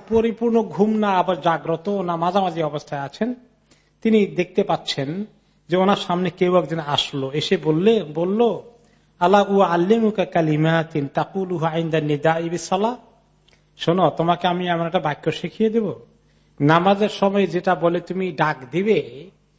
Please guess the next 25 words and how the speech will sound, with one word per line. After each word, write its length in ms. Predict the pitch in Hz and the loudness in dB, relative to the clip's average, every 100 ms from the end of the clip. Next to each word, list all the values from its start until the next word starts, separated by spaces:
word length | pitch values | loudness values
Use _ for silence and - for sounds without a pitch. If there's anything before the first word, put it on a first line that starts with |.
| _ _ | _ _
সেই 200 | - 190 190 | -4 -4 0
কথাগুলো 480 | 160 175 185 202 | 0 0 2 4
কি 340 | 202 - 202 151 | 2 0 0 0
শিখাই 420 | - 143 151 185 | -4 -4 2 4
দেব?" 360 | 247 262 247 - - _ _ _ _ _ _ _ _ - | 4 4 2 -2 -18 _ _ _ _ _ _ _ _ -2
আমি 120 | 139 | 2
বললাম, 220 | 143 180 | 4 6
"অবশ্যই।" 500 | 214 277 - 175 123 113 _ _ _ _ _ _ _ _ - | 6 4 0 -4 -6 -10 _ _ _ _ _ _ _ _ 0
তখন 320 | 180 202 196 | 2 4 2
তিনি 400 | 196 175 196 220 - | 2 2 4 2 4
ওই 280 | 208 220 185 | 4 4 4
আজান 380 | 170 160 170 | 4 6 4
দিলেন, 460 | 156 160 156 147 135 | 4 4 4 2 -4
শোনালেন, 480 | 127 - 165 156 143 | -4 -2 0 0 -2
"আল্লাহু 440 | 139 147 156 139 147 | -2 2 4 2 -2
আকবার, 420 | 135 - 143 135 - | -6 -10 -10 -10 -4
আল্লাহু 480 | 151 151 143 139 | 2 4 4 2
আকবার," 320 | 147 139 139 131 | -4 -6 -6 -4
এভাবে 300 | 131 139 156 | -4 -4 -2
করে 280 | 180 226 233 _ _ _ | 0 -2 -4 _ _ _
আশহাদু 400 | - 147 151 147 | -4 -2 -2 0
আল্লা 240 | 147 143 147 | 0 2 0
ইলাহা 180 | 143 143 | 0 -2
ইল্লাল্লাহ 260 | 147 143 | -2 -4
সবগুলো 800 | 143 165 165 170 156 170 220 247 | -2 0 2 2 0 0 0 0